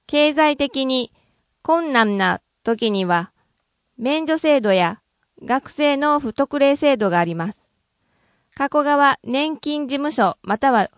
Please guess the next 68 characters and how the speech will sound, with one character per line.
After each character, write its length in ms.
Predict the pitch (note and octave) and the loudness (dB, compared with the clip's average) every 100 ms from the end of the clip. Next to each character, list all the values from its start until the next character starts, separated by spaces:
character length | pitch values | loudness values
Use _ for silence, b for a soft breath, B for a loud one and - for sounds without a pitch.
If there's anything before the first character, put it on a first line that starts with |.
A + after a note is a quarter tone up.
| _ | _
保 120 | C#4 | -10
険 260 | - D#4 D4+ | -2 -2 0
年 300 | D4 D4+ C#4+ | -2 -4 -4
金 280 | C#4+ C#4+ | -6 -4
グ 80 | C4 | -2
ル 80 | C#4 | 0
ー 120 | C4+ | 0
プ 140 | G#3 F#3+ | 0 0
へ 220 | F3+ F3 | 0 -2
申 320 | - - C#4 A3+ | -10 -8 -6 -2
請 220 | D4 D4+ | 0 0
す 140 | C#4 | 0
る 80 | C4+ | -2
こ 120 | B3+ | -2
と 120 | A3 | 0
に 100 | F#3+ | -2
よ 140 | F#3 F#3 | 0 -2
り、 200 | E3+ - _ _ _ _ _ | -4 -10 _ _ _ _ _
保 120 | A#3+ | -8
険 300 | A#3+ D#4 D#4 | 0 0 0
料 220 | B3+ A3+ | 0 2
の 140 | G3 G3 | 2 0
納 200 | B3 C4 | 0 0
付 140 | G#3+ | -2
が 140 | F3+ | -2
免 260 | F3+ B3+ C4 | 0 -2 0
除 120 | G#3 | 0
や 120 | F#3 | 0
猶 200 | F#3 A#3+ | 0 2
予 140 | A3 G3 | 2 0
さ 160 | F#3+ | -2
れ、 220 | E3 - _ _ _ _ _ | -2 -4 _ _ _ _ _
保 120 | B3 C4+ | -6 0
険 220 | D#4+ D#4+ | 0 2
料 260 | C4 A#3 | 2 2
の 280 | G3 F3+ - _ | 2 -2 -4 _
未 160 | G3+ A#3 | -2 0
納 260 | C4+ C#4 | 2 2
を 40 | C4+ | 2
防 240 | A3+ A#3+ | 0 0
止 120 | C4 | -2
で 140 | B3 C#4 | -6 -6
き 100 | C4 | -4
る 120 | B3+ | 0
場 160 | C#4 C4+ | 2 2
合 80 | |
が 140 | G#3 F3+ | 2 0
あ 60 | |
り 80 | E3+ | -2
ま 200 | E3 F#3 | -4 -8
す。 200 | - _ _ _ _ _ _ _ _ _ _ _ _ _ _ _ _ | -10 _ _ _ _ _ _ _ _ _ _ _ _ _ _ _ _
加 160 | C#4+ C#4 | -6 -2
古 140 | D4+ | 2
川 380 | D4 C#4 C4+ - _ | 4 4 2 0 _
年 300 | A3+ C#4 D4+ | -2 -2 -2
金 340 | - C4+ C4+ B3 | -6 -6 -4 -6
事 60 | |
務 220 | - B3+ D#4 | -4 -4 -2
所 140 | A3+ | 0
で 120 | F#3+ | 0
手 120 | G#3+ | -2
続 240 | G#3 A#3+ G#3+ | -6 -6 -4
き 120 | F#3 | -2
を 80 | F#3 | -2
す 140 | G3+ | -2
る 80 | G3 | -4
に 120 | F3+ | -4
は、 220 | E3 E3+ | -4 -6